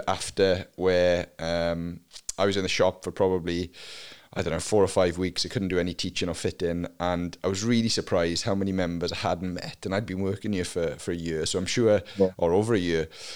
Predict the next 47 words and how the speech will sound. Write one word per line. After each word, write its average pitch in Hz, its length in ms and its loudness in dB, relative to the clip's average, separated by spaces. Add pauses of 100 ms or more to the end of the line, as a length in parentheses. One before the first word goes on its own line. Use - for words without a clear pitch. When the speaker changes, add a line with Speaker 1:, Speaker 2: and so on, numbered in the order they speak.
(340)
Speaker 1:
Um, 87 200 0
so 107 100 2
I'm 107 60 4
sure 120 180 4
there's 98 140 4
a 98 60 2
lot 101 120 2
more 92 80 2
people 92 460 0 (100)
that 87 360 2 (300)
you'll 98 260 0
get 90 200 0
to 92 80 -4
meet, 95 440 -4
and 87 120 -2
they'll 90 120 0
get 90 160 0
to 95 80 -4
meet 87 180 -6
you 87 180 -2
as 85 120 -2
well. 80 420 -2
But 95 180 2
for - 120 2
Speaker 2:
Yeah. 143 80 4
Speaker 1:
anybody 135 260 6
who's 113 180 2
not 104 160 2
met 87 240 -2
you, 127 220 4 (480)
uh, 90 140 0
and - 80 -6
perhaps 101 160 2
don't 92 240 2
know 90 140 2
you, 90 180 0
give 123 180 2
us 147 100 0
a 143 60 -2
bit 120 140 6
of 110 80 4
a, 107 260 8
an 104 100 2
idea 92 600 2
on, 90 460 0 (100)
uh, 92 380 0
you, 117 420 2